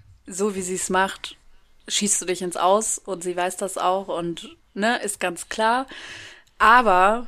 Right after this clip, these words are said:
ich finde, noch mehr zeigt sie dadurch nicht, dass sie eine Extremistin ist, sondern dass alle anderen völlig <laughs> Banane sind,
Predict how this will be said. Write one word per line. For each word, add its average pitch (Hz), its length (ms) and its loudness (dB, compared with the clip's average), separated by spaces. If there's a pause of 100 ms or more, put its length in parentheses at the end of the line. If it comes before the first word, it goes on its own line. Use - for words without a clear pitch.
(140)
ich - 160 -6
finde, 220 300 -2
noch 202 420 -2
mehr 208 480 0 (340)
zeigt 208 420 0
sie 185 240 -8
dadurch 202 720 2
nicht, 214 280 -4
dass 185 140 0
sie 220 380 -6
eine 214 180 -2
Extremistin - 680 -4
ist, 262 260 -2
sondern 190 220 -2
dass 185 280 -2 (280)
alle 175 300 2
anderen 196 520 0
völlig - 800 -2 (260)
<laughs> - 280 -20
Banane 202 640 2
sind, 190 360 -6